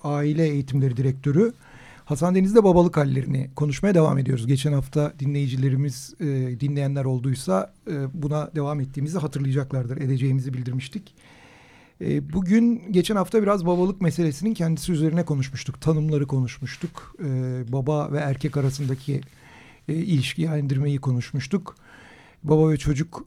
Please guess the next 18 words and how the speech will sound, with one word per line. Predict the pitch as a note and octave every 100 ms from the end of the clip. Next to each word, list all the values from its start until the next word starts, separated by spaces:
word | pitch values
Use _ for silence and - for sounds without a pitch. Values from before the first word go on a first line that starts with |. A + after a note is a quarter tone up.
| -
e, | D3+ C3+
kavramlarına | D3 D#3 D3+ D3+ D3+ D#3 D#3+
babanın | D#3 D3 D#3 D#3+
nasıl | D#3 D3
yaklaştığı, | D3 C3+ C#3 C#3 - D3+ C#3+ C3+ C#3
dünyada | C#3+ D3 D3 D3
neler, | D3 C#3+ C#3 C3 - E3
e, |
yapıldığı, | C3+ C3 C3+ C3+ C3 B2+ D3
Türkiye'de, | C#3 C3+ C#3+ C3+ C#3+ C3+ - C#3+ C3+
e, | C#3+ C3 C#3 C3+
bu |
konuda, | D3 C#3+ C3+ C#3+ - - - - - - _ -
e, | C#3 C#3+
nasıl | D3+ D3
bir, | C#3
e, | D3 - - F3+ D3 - - - -
araştırma | - C#3 C3+ - C#3 D3 D3+